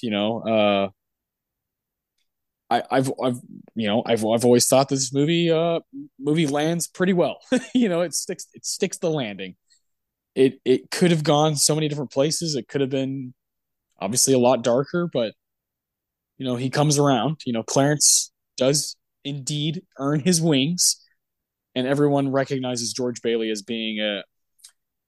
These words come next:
a, a big time member of, of this community. And when they're all singing together and his brother comes in, it's just such a sweet moment. And I love that kind of melee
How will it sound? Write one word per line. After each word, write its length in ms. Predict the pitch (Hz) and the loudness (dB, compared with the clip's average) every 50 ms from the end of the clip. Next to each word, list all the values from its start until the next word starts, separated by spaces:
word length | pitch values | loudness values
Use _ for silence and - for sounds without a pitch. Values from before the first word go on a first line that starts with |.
| _ _ - | _ _ -2
a, 200 | 120 117 107 - - | 0 0 0 0 0
a 140 | 117 113 110 107 - | 0 0 0 0 2
big 200 | 151 147 143 135 | 2 2 2 2
time 300 | - 151 147 135 131 127 | 0 0 2 2 2 2
member 480 | 131 135 127 123 117 113 110 104 92 - | 0 0 0 0 0 0 0 0 -2 -4
of, 200 | 107 113 110 - _ | -4 -4 -4 -4 _
of 180 | 104 113 107 113 | -4 -4 -2 -2
this 440 | 117 110 - - - - - - _ _ | -2 2 4 4 4 2 0 -4 _ _
community. 580 | - - 139 131 123 110 104 95 92 85 - _ _ _ | -10 -4 -2 0 0 0 -2 -4 -6 -8 -10 _ _ _
And 400 | - 113 113 110 107 101 95 - _ _ _ _ _ _ _ _ _ _ _ _ _ _ _ _ _ - - _ | -10 -6 -4 -4 -4 -4 -6 -10 _ _ _ _ _ _ _ _ _ _ _ _ _ _ _ _ _ -20 -12 _
when 160 | 120 139 139 | 0 2 4
they're 160 | 143 143 139 | 6 6 6
all 120 | 139 135 127 | 6 6 6
singing 320 | - - 143 135 127 123 | 4 2 2 0 0 -2
together 280 | 117 107 120 113 107 107 | -2 -4 -4 -4 -4 -8
and 100 | 107 - | -10 -8
his 120 | 139 135 | -10 -10
brother 360 | 120 - 147 131 127 127 123 | -4 -2 -2 -2 -2 -4 -6
comes 320 | - - 131 123 113 107 113 | -4 -4 -6 -4 -4 -4 -4
in, 140 | 117 107 110 | -4 -6 -4
it's 140 | 110 - | -6 -6
just 200 | - 143 127 - | -6 -2 0 0
such 160 | - 135 - - | 0 0 -2 -4
a 60 | - | -4
sweet 480 | - - - - - 170 185 170 123 | -2 -2 -2 -2 0 0 -2 -2 -2
moment. 400 | 135 135 131 131 127 123 127 - - _ _ _ _ _ _ _ _ _ _ _ _ - | -2 -2 -2 -2 -2 -4 -6 -6 -10 _ _ _ _ _ _ _ _ _ _ _ _ -4
And 80 | 131 | -2
I 60 | 135 | 0
love 200 | 131 131 135 127 | 2 2 2 2
that 140 | 127 127 117 | 2 -2 -2
kind 180 | - - 139 117 | -2 -4 -4 -4
of 60 | 113 | -4
melee 460 | 113 117 117 120 113 110 107 101 95 | -4 -2 -2 -2 0 -2 -2 -4 -6